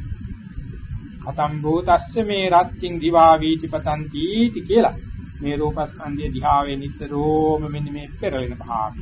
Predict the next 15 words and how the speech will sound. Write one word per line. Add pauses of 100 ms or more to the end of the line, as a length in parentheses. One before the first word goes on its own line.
(160)
වෙනස්
වෙන
සුළු
භාවය
දිහා
බලාන
ඉන්නවා
නම් (260)
අනුන්ගේ
වගතුක
ඇදකුද
මොකටද? (1000)
බලන්න
වෙලාවක් (100)
ලැබෙයිද?